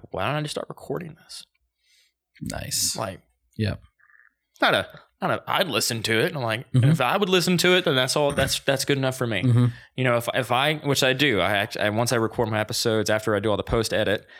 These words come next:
Speaker 1: which now y'all know is how little post edit there is done.
Speaker 2: <laughs> Yeah,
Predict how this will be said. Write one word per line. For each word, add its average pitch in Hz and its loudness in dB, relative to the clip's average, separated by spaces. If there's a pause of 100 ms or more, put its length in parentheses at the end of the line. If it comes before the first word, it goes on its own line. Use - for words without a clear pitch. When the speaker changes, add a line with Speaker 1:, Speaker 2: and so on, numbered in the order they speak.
(160)
Speaker 1:
which 110 0
now 104 -2
y'all 107 0
know 104 0
is 104 -6
how 120 -2
little 104 -2
post 107 -4
edit 110 -6
there 98 -2
is 98 -8
done. 117 2 (100)
Speaker 2:
<laughs> - -6
Yeah, 135 4